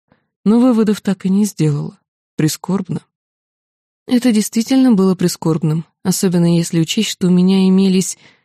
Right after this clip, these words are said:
все исходные данные для логичного вывода. Но пугало не это.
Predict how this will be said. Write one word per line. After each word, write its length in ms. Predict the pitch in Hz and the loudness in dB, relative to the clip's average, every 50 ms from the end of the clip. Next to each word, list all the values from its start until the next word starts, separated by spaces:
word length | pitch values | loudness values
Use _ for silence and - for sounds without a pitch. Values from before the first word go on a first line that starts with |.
| _ _ _ | _ _ _
все 240 | - - 285 285 277 | -6 -2 0 0 0
исходные 500 | 254 - - 254 247 214 220 214 214 196 | 0 -2 -2 -2 2 2 4 4 2 2
данные 480 | 175 214 233 254 254 247 247 240 233 | 2 2 2 2 2 2 2 2 2
для 180 | 202 190 202 196 | 2 2 0 2
логичного 640 | 196 190 165 151 165 - - - 185 170 160 160 160 | 2 0 0 -2 -4 -6 -4 -2 -2 0 2 2 2
вывода. 460 | 151 151 151 139 135 135 127 - - - _ _ _ _ _ _ _ _ _ _ _ | 2 0 0 0 -2 -4 -4 -6 -10 -10 _ _ _ _ _ _ _ _ _ _ _
Но 160 | 285 277 247 | -10 -8 -8
пугало 400 | - 240 208 202 220 220 214 214 | -6 -4 -2 0 0 2 2 2
не 320 | 208 208 214 214 202 180 | 2 2 4 4 2 2
это. 280 | 151 - - - - - | 0 -2 -6 -12 -16 -16